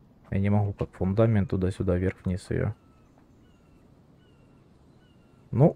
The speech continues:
не могу и не могу. Надеюсь, что этот косяк, так скажем, оно исправится, когда мы будем заполнять.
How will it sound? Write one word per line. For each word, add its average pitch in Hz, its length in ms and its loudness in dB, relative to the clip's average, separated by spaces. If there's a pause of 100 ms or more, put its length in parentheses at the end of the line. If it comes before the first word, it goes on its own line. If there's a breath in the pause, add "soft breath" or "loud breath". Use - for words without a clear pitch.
не 123 200 6
могу 151 380 6
и 143 140 0
не 123 120 6
могу. 120 380 4
Надеюсь, 104 360 0
что - 240 -2
этот - 400 -2 (1400)
косяк, - 380 -2
так - 160 -6
скажем, 113 420 -2 (540)
оно 113 320 0
исправится, 110 520 0
когда 95 180 -2
мы 98 120 0
будем 95 320 -4
заполнять. 95 680 -4